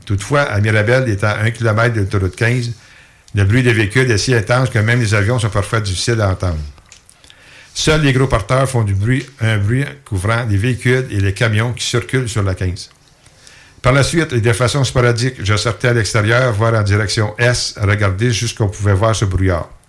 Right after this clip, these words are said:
où on pouvait suivre ce brouillard. Comme le dôme de lumière dans le ciel est de plus en plus fort en gardant vers l'est, je devais à ce moment-là prendre des jumelles, continuer à observer.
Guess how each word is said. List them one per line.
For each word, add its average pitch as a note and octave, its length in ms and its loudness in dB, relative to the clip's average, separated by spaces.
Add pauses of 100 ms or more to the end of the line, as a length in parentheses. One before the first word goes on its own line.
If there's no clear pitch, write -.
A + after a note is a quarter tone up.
(160)
où A#2 60 0
on A2 60 4
pouvait A#2 200 2
suivre C#3 360 0
ce G2 80 -2
brouillard. E2+ 380 -4 (840)
Comme C3 160 4
le C#3 100 4
dôme D#3 200 2
de C#3+ 80 2
lumière C3+ 360 2
dans C3+ 100 2
le B2 60 0
ciel C3+ 340 0
est B2 60 2
de A#2 100 2
plus A#2 220 -2
en A#2 100 0
plus G#2+ 120 -6
fort A#2+ 240 0
en A#2 80 0
gardant G#2+ 340 0
vers G#2 220 2
l'est, A#2+ 340 -2
je G2 100 2
devais G2 220 2
à A2+ 80 0
ce G#2+ 100 -2
moment-là G#2 540 0
prendre G#2 240 2
des G2 100 2
jumelles, G#2 300 0
continuer G#2 380 -2
à - 20 2
observer. F#2 480 -2